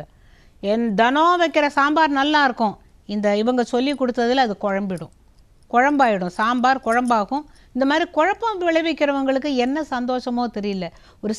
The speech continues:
sadistic pleasure அப்படின்னு இங்கிலீஷ்ல சொல்றாங்களே, அதுதான். பிள்ளை குட்டி பெத்தெடுத்தவங்க அப்படின்னு சொல்லுவாங்க. பிள்ளைனா என்ன? அணிப்பிள்ளை, தென்னம்பிள்ளை,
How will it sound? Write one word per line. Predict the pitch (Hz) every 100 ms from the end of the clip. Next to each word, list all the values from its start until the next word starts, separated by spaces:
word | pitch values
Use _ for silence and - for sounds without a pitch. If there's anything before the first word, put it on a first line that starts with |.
| -
sadistic | 294 277 294 - 254 - -
pleasure | 240 -
அப்படின்னு | 208 180 208 220
இங்கிலீஷ்ல | 208 220 214 190 185
சொல்றாங்களே, | 180 180 175 165 -
அதுதான். | 170 170 - _ _ _ _ _ _ _ _ -
பிள்ளை | 285 349 392
குட்டி | 392 294 - 330 -
பெத்தெடுத்தவங்க | 240 - 269 226 - 226 190 175 175 - _ - -
அப்படின்னு | 190 180 226
சொல்லுவாங்க. | - 185 185 170 156 - _ _ _ _ - - - _ - - -
பிள்ளைனா | 302 330 339 330 320
என்ன? | 294 285 277 277 262
அணிப்பிள்ளை, | 240 262 254 247 247
தென்னம்பிள்ளை, | 240 240 240 233 226 226